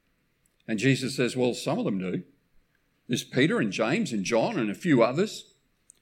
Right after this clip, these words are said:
And Gabriel says, "Well, how about the rest of the world?"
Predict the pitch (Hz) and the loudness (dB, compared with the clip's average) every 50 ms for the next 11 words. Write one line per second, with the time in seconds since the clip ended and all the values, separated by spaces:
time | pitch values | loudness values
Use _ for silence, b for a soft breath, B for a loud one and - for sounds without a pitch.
0 | _ - _ - 120 120 104 143 147 165 165 143 151 151 143 135 135 135 - - | _ -20 _ -4 -2 2 4 4 4 4 4 4 6 6 6 6 6 4 -2 -10
1 | - - _ - - - 151 135 135 131 131 - 131 127 127 127 120 110 - - | -20 -20 _ -12 -4 2 4 6 6 4 2 2 2 2 4 4 2 -2 -4 -12
2 | - _ _ _ _ _ _ _ _ - 139 156 156 185 180 160 143 139 180 196 | -20 _ _ _ _ _ _ _ _ 4 4 6 6 6 6 6 4 4 4 2
3 | - - 185 156 139 127 120 113 104 95 87 - | 2 2 4 6 6 6 6 6 4 2 0 -4